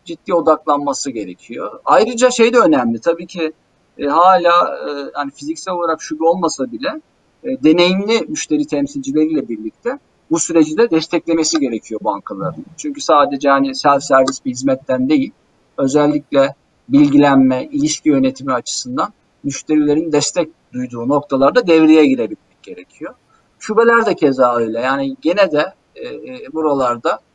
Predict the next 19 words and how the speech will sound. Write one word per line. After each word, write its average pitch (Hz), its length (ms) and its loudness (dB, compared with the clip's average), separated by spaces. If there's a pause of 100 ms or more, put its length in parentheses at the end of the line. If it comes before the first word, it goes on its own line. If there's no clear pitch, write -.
(200)
işte - 160 -12
ilişki 160 340 -8
yönetiminin 151 460 -2
ağır 143 440 4
bastığı, 117 680 -6 (420)
e, 127 220 -2
bir 147 60 -8
takım 156 320 -2
işte, 139 380 0 (480)
e, 131 100 -4 (1600)
finansal 156 680 4
danışmanlık, 135 680 0
ihtiyaçların, 147 880 -2 (460)
e, 131 120 -6
aslında 131 540 -2
karşılandığı 139 760 0
bir 151 140 4
noktaya 156 440 2
göre 139 360 -2